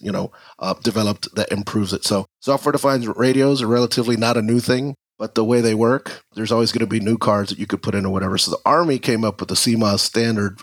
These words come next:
through sosa, and it's just a industry standard says, "Hey, if you guys are developing stuff, it has to fit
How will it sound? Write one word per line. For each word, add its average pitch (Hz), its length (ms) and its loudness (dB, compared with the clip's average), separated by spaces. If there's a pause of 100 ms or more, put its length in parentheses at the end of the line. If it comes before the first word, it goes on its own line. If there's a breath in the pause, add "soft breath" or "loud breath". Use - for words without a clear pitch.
(160)
through 98 180 -8
sosa, 107 640 0 (480)
and 117 80 -4
it's 117 100 0
just 120 220 0
a 104 200 0 (320 loud breath)
industry 139 300 2
standard 113 380 0
says, 107 240 2
"Hey, 110 160 2
if - 100 -6
you 110 80 -4
guys 113 180 0
are 107 60 -4
developing 107 540 -2
stuff, - 640 0
it - 60 -4
has 104 240 0
to - 60 -6
fit - 220 -4